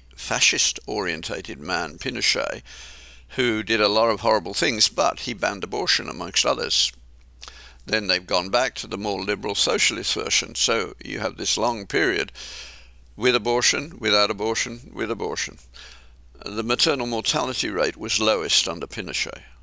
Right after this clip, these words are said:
because most girls having an abortion, which has, which is risky, uh,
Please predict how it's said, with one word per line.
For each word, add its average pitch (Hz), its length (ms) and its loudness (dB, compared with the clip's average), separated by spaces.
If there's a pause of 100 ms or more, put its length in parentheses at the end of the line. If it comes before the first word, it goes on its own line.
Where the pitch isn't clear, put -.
(1000)
because 113 360 -2
most 131 340 2
girls 117 380 4
having 117 400 0
an 101 80 -4
abortion, 85 560 -6
which - 240 0
has, - 260 0 (100)
which 127 180 0
is 135 140 0
risky, - 500 2 (720)
uh, 73 580 0